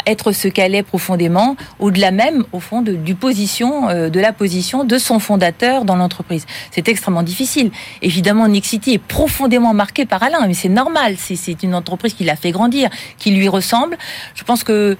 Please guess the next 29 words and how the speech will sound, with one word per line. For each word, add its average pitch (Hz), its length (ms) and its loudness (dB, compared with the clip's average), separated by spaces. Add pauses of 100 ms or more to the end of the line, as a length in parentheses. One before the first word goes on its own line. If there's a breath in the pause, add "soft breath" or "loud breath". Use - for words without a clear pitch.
(320 loud breath)
l'avantage, 220 360 2
c'est 226 160 0
que - 80 -12
lui 233 160 2
et 226 60 4
moi, 220 400 4 (260 loud breath)
on 180 100 -2
a 170 60 2
beaucoup 196 260 -2
de 180 60 0
valeurs 190 260 2
communes, 254 540 0
on - 20 -6
se - 160 -6
comprend 196 320 0
très 185 160 -2
bien. 220 300 0 (340 loud breath)
Moi, 185 100 0
j'ai 190 120 0
un 175 100 2
immense 208 320 2
respect, 165 420 -4 (320)
euh, 160 280 -8
pour 156 80 -10
cet 151 200 -6
homme-là. 185 300 -2 (420 loud breath)
Et 165 140 0
lui 233 420 2 (140)
a 160 360 0